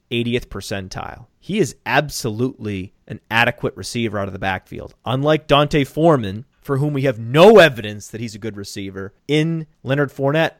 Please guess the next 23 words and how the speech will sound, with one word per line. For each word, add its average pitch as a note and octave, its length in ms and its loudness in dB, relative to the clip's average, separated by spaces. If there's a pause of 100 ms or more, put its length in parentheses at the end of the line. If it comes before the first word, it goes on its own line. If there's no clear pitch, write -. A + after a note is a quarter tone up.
(120)
we B2 140 -2
do E3+ 240 -2
have E3+ 180 2
evidence G2+ 360 -4
that A2 80 -10
he's G#2+ 120 -8
a - 40 -20
good A2 160 -6
receiver. F#2+ 420 -12
So C3+ 140 -6
I F#3+ 80 4
think G#3 280 -4
he's - 380 -8 (120)
an B2 160 -10 (140)
all-purpose, D3 840 -2 (200)
all-terrain A#2+ 1040 -4
talent. C#3+ 640 -2
I C3 140 2
just C3 300 -6
don't C3+ 300 0
believe B2+ 540 -2
that A#2 200 0 (280)
Jacksonville A#2 840 -2